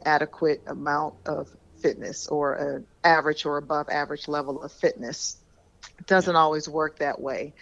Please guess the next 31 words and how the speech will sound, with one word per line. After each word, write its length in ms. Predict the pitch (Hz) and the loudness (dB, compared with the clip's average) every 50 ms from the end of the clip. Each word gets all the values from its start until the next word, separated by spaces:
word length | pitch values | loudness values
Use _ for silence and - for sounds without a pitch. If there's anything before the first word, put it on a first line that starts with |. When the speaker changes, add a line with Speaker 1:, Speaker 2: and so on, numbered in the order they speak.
| - - - - - - - | -20 -20 -20 -20 -20 -18 -12
Speaker 1:
So, 640 | - - - - 196 190 190 185 180 180 180 - - - - - - - - _ - - - - | -8 -6 -2 0 2 4 4 4 4 4 0 -2 -6 -10 -20 -20 -20 -20 -20 _ -20 -20 -12 -6
um, 320 | 185 180 170 170 165 170 | -4 -2 -2 -2 -4 -4
Backhurst 600 | 165 190 202 226 240 247 - 226 202 180 165 - - | 0 2 2 2 2 2 0 -2 -2 -2 -2 -4 -4
actually 400 | 156 151 156 160 - - 160 156 | -4 -4 -2 -4 -4 -6 -4 -4
did 180 | 147 160 160 151 | -2 -2 -2 -4
a 60 | 151 | -4
study, 640 | - - - - 175 165 170 160 147 143 143 147 - _ - - - - - - _ _ _ _ _ _ _ _ _ _ _ _ - | -8 -6 0 4 6 6 6 4 2 -4 -4 -8 -10 _ -20 -20 -20 -20 -20 -20 _ _ _ _ _ _ _ _ _ _ _ _ -2
and 200 | 156 170 156 160 | -2 -2 0 2
this 160 | 160 165 165 | 0 0 0
is 120 | 175 156 - | 0 -2 4
how 160 | 180 151 147 | 6 6 6
I 60 | 147 | 6
found 260 | - - 156 151 151 | 4 2 0 0 0
a 60 | 147 143 | -2 0
lot 260 | 147 156 156 156 156 | 2 4 4 4 4
of 80 | 147 | 2
the 100 | 135 151 | -2 -4
information 640 | - 151 151 - 143 139 135 139 147 147 - - 143 | -8 -8 -8 -10 -10 -8 -6 -6 -6 -6 -8 -10 -10
on 260 | 143 135 131 143 - - _ _ _ _ _ _ _ _ _ _ _ _ _ _ - | -12 -12 -12 -14 -16 -20 _ _ _ _ _ _ _ _ _ _ _ _ _ _ -10
programs 680 | - - 165 156 156 - 147 139 131 139 147 - - - - - | 0 2 2 2 2 0 -2 -2 -2 -4 -4 -8 -10 -10 -6 -8
adopting 560 | 147 139 - 156 147 147 156 - - 143 151 | -8 -2 2 4 4 4 2 0 -6 -10 -10
FitnessGram. 1000 | - - - 240 - - 180 156 - - - - 147 143 143 135 139 139 143 143 143 _ _ _ - - - - _ _ - | -8 -2 -2 -2 0 0 -6 -6 -6 -8 -6 -6 -4 -4 -2 -4 -4 -4 -6 -8 -12 _ _ _ -20 -20 -20 -20 _ _ -6
And 600 | 165 165 165 165 160 160 160 160 160 160 151 - - _ _ - | -2 -2 0 0 0 0 -2 -2 -4 -4 -6 -8 -14 _ _ -12
some 320 | - - - 185 175 180 | -8 -2 0 0 0 0
programs 540 | - - 190 185 180 175 165 165 160 165 - | 2 4 4 4 4 4 2 2 0 0 0
have 180 | - 139 - - | 0 0 0 2
FitnessGram, 840 | - 208 - 202 196 - - 190 190 185 185 185 185 185 190 - - | -2 -2 -2 0 -4 -4 -4 -2 -2 0 2 2 0 0 -2 -6 -8
some 220 | - - 175 165 | -6 -4 -2 -2
had 220 | 165 165 165 156 | 0 2 2 2
a 40 | 156 | 0
battery 680 | 147 - 156 151 151 147 147 143 147 143 139 139 147 | 0 2 6 6 6 6 4 0 0 -4 -4 -6 -8